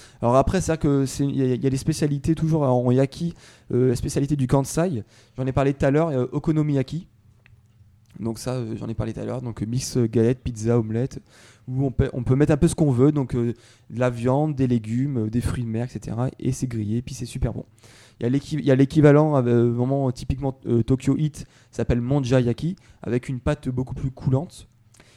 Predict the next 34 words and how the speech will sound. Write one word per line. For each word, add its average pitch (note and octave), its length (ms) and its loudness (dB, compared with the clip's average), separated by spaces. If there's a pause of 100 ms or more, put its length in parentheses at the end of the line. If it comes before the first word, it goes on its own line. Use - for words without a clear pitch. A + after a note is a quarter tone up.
(160)
Et D#3 140 2
il D#3+ 60 4
y D#3 60 2
a D#3 120 4
aussi D3 380 2
ce C#3 100 -8
qu'on, A#2+ 220 2
ce, A#2 380 0
ce A2 140 -6
dont, A#2 140 -4
qui - 360 -14
est - 40 -16 (100)
très C#3 140 -4
connu B2+ 240 0
en A2+ 80 -2
France, D3+ 320 -4 (300)
mais B2+ 160 2
plutôt F3 460 0
coréen, C3+ 520 0
c'est C#3+ 180 -6
yakiniku. C3+ 580 -4 (760)
Mais B2 140 -4
c'est, A2+ 320 -2
c'est A2 180 -4
très D3 180 -2
connu C#3+ 180 2
aussi C3 160 -2
au - 20 -2
Japon, A#2+ 260 -2
mais D3 140 0
pourtant B2+ 260 -6
c'est C#3+ 220 -4
barbecue A#2+ 420 -4
coréen. A#2+ 320 -2